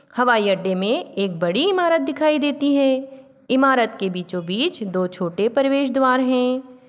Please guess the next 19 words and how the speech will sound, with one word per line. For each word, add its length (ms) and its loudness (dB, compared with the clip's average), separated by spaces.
इमारत 420 2
के 140 2
दोनों 360 0
ओर 340 0
दो 220 -6
बड़े 300 0
प्रवेश 420 0
द्वार 320 2
हैं। 640 -2
इन 160 0
प्रवेश 380 2
द्वार 340 0
पर 460 0
दो 380 0
पुलिसकर्मी 800 -2
बंदूक 540 -2
लिए 200 0
खड़े 320 2
हैं। 500 0